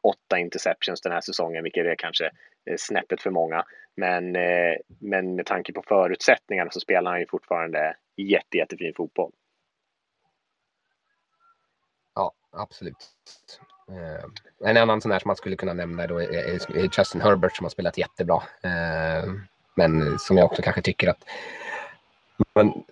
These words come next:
Speaker 2: nu, framförallt nu senast, men att man kanske ser att det finns vissa saker han fortfarande har kvar att, att, att slipa på för att han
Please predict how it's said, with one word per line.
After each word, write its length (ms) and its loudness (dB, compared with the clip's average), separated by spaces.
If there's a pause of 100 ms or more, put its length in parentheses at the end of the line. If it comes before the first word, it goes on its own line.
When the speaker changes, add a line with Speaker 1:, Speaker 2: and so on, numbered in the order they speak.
(180)
Speaker 2:
nu, 220 8
framförallt 380 6
nu 80 -4
senast, 480 0
men 60 0
att 80 0
man 100 -2
kanske 160 -10
ser 280 0
att 80 -4
det 80 -12
finns 180 -10
vissa 180 -4
saker 240 0
han 80 -6
fortfarande 300 -6
har 40 -2
kvar 200 -2
att, 180 -6
att, 200 -8
att 80 -6
slipa 260 4
på 160 2
för 100 -4
att 100 -4
han 220 -6